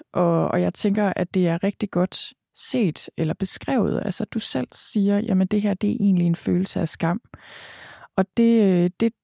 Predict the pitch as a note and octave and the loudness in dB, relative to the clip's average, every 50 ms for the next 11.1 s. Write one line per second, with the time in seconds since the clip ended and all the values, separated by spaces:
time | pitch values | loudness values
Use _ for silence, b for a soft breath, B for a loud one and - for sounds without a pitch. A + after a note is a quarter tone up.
0 | _ _ - - A#3 - - B3 A#3 A#3+ A#3+ A3 F#3+ F#3 - A3 A3 A#3 A3+ G3+ | _ _ -4 -4 -2 0 2 2 4 4 4 4 4 4 2 2 4 4 4 4
1 | G3 G3+ G3+ G3 - - G#3+ F#3+ D#3+ D#3 D#3+ E3+ E3+ E3+ E3 D#3+ E3+ D#3+ D#3+ E3 | 4 2 2 0 0 0 2 2 2 2 0 2 2 2 2 2 2 2 4 4
2 | F3 F#3+ G3+ F#3+ - - - G3 F3+ D#3 D3 C#3 - - - - D3 C#3+ D3 C#3+ | 2 2 2 0 -2 0 2 2 2 4 2 0 0 -2 -2 -2 0 0 0 0
3 | C#3+ D3 D#3 E3 E3+ F3+ F#3 - _ _ _ _ _ _ _ _ _ _ _ _ | 0 0 2 2 2 2 0 -2 _ _ _ _ _ _ _ _ _ _ _ _
4 | _ _ _ _ _ _ _ _ _ _ - - - - - - G3+ - - - | _ _ _ _ _ _ _ _ _ _ -18 -18 -8 -4 -2 0 0 -2 0 -2
5 | G3 F3 D#3 C#3 C#3+ D#3 E3 - B B B B B B B B B B B B | 0 0 2 0 0 0 -2 -4 B B B B B B B B B B B B
6 | B _ - F#3+ F3 E3+ E3+ E3+ E3 E3 E3+ - - G#3 F#3 G3 F#3+ - - - | B _ 0 2 4 4 4 6 4 4 2 2 0 0 2 2 0 0 -4 -4
7 | - - F#3 F#3+ - - G#3 G#3+ A3 A#3 - - G3 F3 D#3+ - - - - G3 | 0 2 2 2 2 2 2 2 4 2 0 0 -2 -2 -2 -2 -4 -2 0 -2
8 | F#3+ G3 - _ _ _ - - - - - G#3 G#3 A3+ - - - G3 F#3+ G3+ | -2 -2 -4 _ _ _ -8 -6 -6 -2 -2 -2 -2 -2 -4 -2 0 2 2 4
9 | G#3 G3+ G3 F3 E3 E3 E3+ E3 D#3+ D#3+ - - F3+ E3+ - F3 E3+ - - F#3 | 4 4 4 4 4 4 4 4 2 0 0 -2 -4 0 0 -2 -2 0 0 0
10 | F3 D#3+ D#3+ D#3 - - E3 - - - - E3 - - - - G#3 F3 D3 - | 2 2 2 0 0 -2 -6 -6 -8 -6 -6 -6 -6 -6 -2 0 0 0 0 -2
11 | D3+ | -4